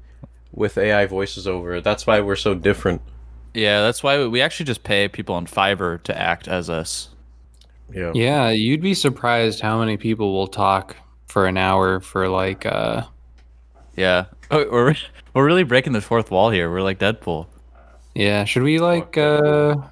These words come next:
Speaker 3: should we release the, the smoke behind the curtains, as they say?
Speaker 2: <laughs> Yeah. Let's let it all out.
Speaker 3: Yeah, so we're A I, that's the first thing. Number two, um,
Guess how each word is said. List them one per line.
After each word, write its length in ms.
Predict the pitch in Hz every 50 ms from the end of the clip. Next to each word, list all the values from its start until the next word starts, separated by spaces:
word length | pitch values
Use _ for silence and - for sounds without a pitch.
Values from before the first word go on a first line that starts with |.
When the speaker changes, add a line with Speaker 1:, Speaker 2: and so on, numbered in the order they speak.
| - -
Speaker 3:
should 220 | - - - 123 120
we 240 | 131 139 147 147
release 500 | 139 135 135 135 131 135 139 139 135 -
the, 600 | - - 123 117 117 117 113 113 110 110 110 107 107
the 80 | 107 107
smoke 540 | 107 - - - 113 113 113 120 117 - -
behind 320 | 110 110 113 117 113 110
the 20 |
curtains, 640 | 110 - - 110 113 110 117 120 123 123 120 - - -
as 180 | - 110 110 107
they 160 | 113 113 110
say? 400 | 110 160 208 113 113 117 131 135 -
Speaker 2:
<laughs> 60 | - - _ _ _ _ _ _ _ _ _ _ _ _ _ - -
Yeah. 400 | - 131 131 120 107 98 92 92 - _ _ _ _ _ - - -
Let's 220 | - 131 160 - -
let 140 | 208 220 202
it 100 | 185 147
all 180 | 127 120 117
out. 340 | 113 113 110 101 90 80 - - _ - - - - - - _ _
Speaker 3:
Yeah, 280 | - 110 104 101 98 101
so 460 | 98 - - - 120 117 117 117 117
we're 380 | 113 110 113 117 131 139 147 151
A 180 | 147 143 135
I, 360 | 123 113 113 113 117 117 117 120
that's 260 | 113 107 113 - -
the 100 | - 110
first 380 | - - 107 107 104 - -
thing. 440 | - 120 113 110 110 110 113 117 117
Number 260 | 117 120 120 120 117
two, 640 | 117 117 - 131 127 127 131 131 131 131 135 135 - - - _ _ _ _ _ _ _
um, 640 | - 104 104 101 101 101 101 98 95 95 98 - -